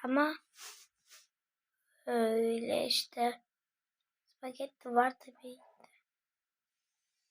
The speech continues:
Bir tane şey. Bunları yiyeceğim ben. Güzel.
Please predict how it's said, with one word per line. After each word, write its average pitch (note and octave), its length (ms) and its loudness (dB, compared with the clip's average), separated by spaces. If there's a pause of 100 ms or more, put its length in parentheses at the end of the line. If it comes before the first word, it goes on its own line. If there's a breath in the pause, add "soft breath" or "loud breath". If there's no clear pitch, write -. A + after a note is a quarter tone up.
(1040)
Bir F#4 240 0
tane D#4 540 10
şey. - 560 6 (4000)
Bunları B3 320 2
yiyeceğim A#3 520 0
ben. G#3 180 -6 (2500)
Güzel. A3 360 4